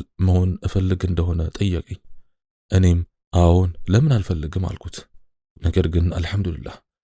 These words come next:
አላህ በምኖርበት ቦታ ምክንያት በደንብ እንዳልሰርጥ ጠበቀኝ። እንደገና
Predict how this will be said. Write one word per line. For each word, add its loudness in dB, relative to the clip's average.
አላህ 4
በምኖርበት 2
ቦታ -4
ምክንያት -6
በደንብ 2
እንዳልሰርጥ 2
ጠበቀኝ። -6
እንደገና 6